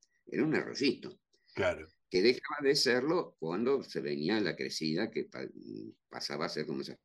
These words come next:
Speaker 1: crecida de ríos de montañas muy peligrosa.
Speaker 2: Ujú.
Speaker 1: Y, eh, se ponía el sol de noche, eh, atardecía,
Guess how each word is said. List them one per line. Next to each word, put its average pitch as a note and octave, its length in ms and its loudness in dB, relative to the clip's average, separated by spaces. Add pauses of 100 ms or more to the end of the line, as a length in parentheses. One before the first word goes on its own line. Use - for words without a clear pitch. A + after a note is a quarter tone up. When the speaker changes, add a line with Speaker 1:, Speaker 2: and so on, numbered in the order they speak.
(100)
Speaker 1:
crecida D2 380 -4
de C#2 60 -6
ríos D2 280 -4
de C#2 60 -8
montañas C#2 420 -6
muy D2 140 -4
peligrosa. A#1 540 -10 (360)
Speaker 2:
Ujú. F2 340 -8 (680)
Speaker 1:
Y, A2 640 2
eh, C#2 220 -2
se - 140 -6
ponía C#2+ 300 -2
el E2+ 160 0
sol C2 220 -8
de F#2 120 0 (240)
noche, F#3 500 0 (520)
eh, B1+ 320 -10 (1700)
atardecía, D3+ 600 -2